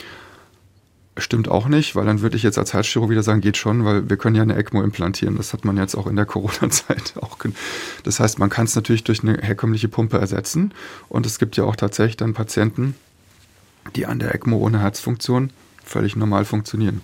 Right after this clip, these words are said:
Normale kognitive Funktion, die Nieren funktionieren. Warum sage ich diese drei Organe? Herz, Hirn,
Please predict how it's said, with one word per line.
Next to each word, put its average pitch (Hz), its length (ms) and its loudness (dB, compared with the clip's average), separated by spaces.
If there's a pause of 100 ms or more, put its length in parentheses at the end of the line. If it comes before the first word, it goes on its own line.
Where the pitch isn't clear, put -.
(100)
Normale 101 360 2
kognitive 107 480 -4
Funktion, 127 480 0
die 107 100 0
Nieren 123 200 2
funktionieren. 123 520 0 (800)
Warum 113 220 4
sage 113 160 4
ich 110 60 -2
diese 107 200 0
drei 104 220 2
Organe? 113 500 2 (480)
Herz, - 500 -2
Hirn, 117 320 0